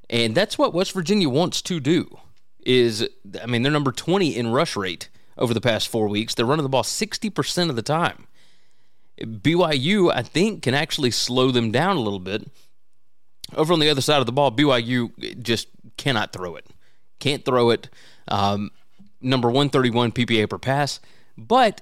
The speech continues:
if you were ever gonna have any kind of success doing it, it would be against this West Virginia defense, who is number one sixteen in P P A per pass, over the past four weeks. They're number one thirty-two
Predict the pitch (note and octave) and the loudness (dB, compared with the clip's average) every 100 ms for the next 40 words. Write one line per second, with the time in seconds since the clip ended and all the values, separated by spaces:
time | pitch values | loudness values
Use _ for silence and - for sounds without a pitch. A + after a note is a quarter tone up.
0 | - B2+ B2 G#3+ F#3 - F#3 F3+ E3+ F3 | -2 0 0 0 2 2 2 0 2 0
1 | D#3+ C3 - E3 F#3 E3 E3 C3+ A#2+ - | -2 -8 0 0 2 0 0 -2 -4 0
2 | E3 - B2+ G3 A#3+ - - - - - | 0 0 0 0 0 -4 -8 -20 -18 -2
3 | C#3 D3 C#3 D#3+ D#3 C3+ C#3+ C#3 B2+ - | 2 2 2 2 2 2 0 0 -2 0
4 | B2 B2 A2+ A#2 A2 G2+ C3 - A2 - | 0 0 -2 -2 -2 0 -2 0 -4 -4
5 | - A2 A#2+ G#2+ A#2+ G#2 G#2 C3 B2+ - | -10 -2 0 2 0 0 -2 -2 -2 -4
6 | A#2+ - B2 A#2 A2+ - G#2 B2 A#2 A2+ | -4 -4 -4 -2 -4 -6 -4 -4 -2 -2
7 | G#2+ G#2 - A#2 A2 G2+ - - - - | -2 -4 -2 0 0 -2 -6 -10 -20 -20
8 | - - A#2 A#2+ A2+ A2+ G#2 F#2+ - G#2+ | -12 -2 0 0 -2 0 0 0 -4 -4
9 | G2+ B2 B2+ - - - - A#2+ B2 A#2+ | 0 0 0 -2 -10 -12 -2 0 2 2
10 | A2+ A#2 C3+ B2+ C3+ A#2 - - F#3 A#2 | 0 0 -2 0 -2 -2 -6 -2 0 0
11 | D#2 | -6